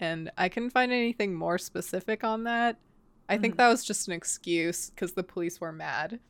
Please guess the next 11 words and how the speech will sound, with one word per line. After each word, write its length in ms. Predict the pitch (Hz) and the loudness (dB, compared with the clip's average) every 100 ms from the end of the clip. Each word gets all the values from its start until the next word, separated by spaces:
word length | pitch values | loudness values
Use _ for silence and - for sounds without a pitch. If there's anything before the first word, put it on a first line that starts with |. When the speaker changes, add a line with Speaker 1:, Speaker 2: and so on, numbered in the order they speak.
| _ _ | _ _
Speaker 2:
Yeah. 320 | 202 196 175 160 | -10 -6 -6 0
Speaker 1:
But, 320 | 190 175 - _ _ _ _ _ - - - - | 4 4 2 _ _ _ _ _ -20 -20 -20 -16
yeah, 80 | - - - - - | -16 -18 -20 -20 -8
the 120 | 202 | -4
takeaway 640 | 190 - 226 220 180 156 165 | -2 4 4 6 4 4 2
Speaker 2:
So 60 | |
Speaker 1:
here 340 | 165 151 143 - | 2 0 0 -2
Speaker 2:
funny. 120 | - | -4
Speaker 1:
is 280 | 170 - - - | -4 -6 -12 -8
clearly 760 | - 185 175 165 156 160 175 - _ - - | -2 2 2 2 0 0 -4 -8 _ -14 0
that 300 | 175 160 | 2 2